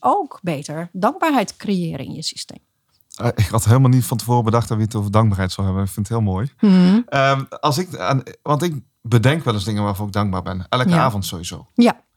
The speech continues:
Speaker 2: Eh, voor mij is het de kunst om dan daar even iets langer bij stil te staan. Van,
Speaker 1: Ja.
Speaker 2: "Hé, maar wat betekent dan, dat dan echt voor mij?
Speaker 1: Ja.
Speaker 2: En hoe, waarom voel ik me daar dan dankbaar voor?"
Speaker 1: Ja.
Speaker 2: Om
Speaker 1: Ja.
Speaker 2: eventjes wat meer te voelen daarbij.
Speaker 1: Ja.
Speaker 2: En dat is,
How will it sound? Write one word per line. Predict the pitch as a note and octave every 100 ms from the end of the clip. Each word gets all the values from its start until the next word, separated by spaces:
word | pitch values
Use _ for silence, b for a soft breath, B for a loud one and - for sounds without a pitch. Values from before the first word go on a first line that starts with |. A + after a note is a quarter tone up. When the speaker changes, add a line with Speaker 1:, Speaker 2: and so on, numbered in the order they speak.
| _ -
Speaker 2:
Eh, | A2+ A2
voor | G#2+
mij | A#2
is | C#3 -
het | G2 -
de | G#2
kunst | G2+ D3 C#3+ G#2
om | G2+
dan | F#2+ G#2 - b
daar | - G2+
even | F#2+ B2+ A#2
iets | C3 C3
langer | C3 B2+
bij | C3
stil | - D#3
te | -
staan. | - F#2 F2+
Van, | G#2
Speaker 1:
Ja. |
Speaker 2:
"Hé, | A#2
maar | A2+
wat | B2+
betekent | C#3 C3+ D#3+ -
dan, | G2 F#2 - _
dat | - G2
dan | F#2+ F2
echt | F#2+ -
voor | G2
mij? | F#2 G2+ -
Speaker 1:
Ja. | B3+ - b b b
Speaker 2:
En | A2+
hoe, | B2 E2+
waarom | B2 C#3+ D3
voel | A2 A2+
ik | G#2
me | G2+
daar | G2 F#2+ G2 - _
dan | - G2+
dankbaar | G2 G2 F#2 F2
voor?" | -
Speaker 1:
Ja. | A#3+ - _ b
Speaker 2:
Om | b
Speaker 1:
Ja. | -
Speaker 2:
eventjes | D3 C#3+ C3+ - - _ _ -
wat | B2 A#2+
meer | C3 C3
te | A#2
voelen | G2 D3+ F#2
daarbij. | F2+ - -
Speaker 1:
Ja. | B3+ - b b b b b b b
Speaker 2:
En | A#2
dat | C3+
is, | C3 -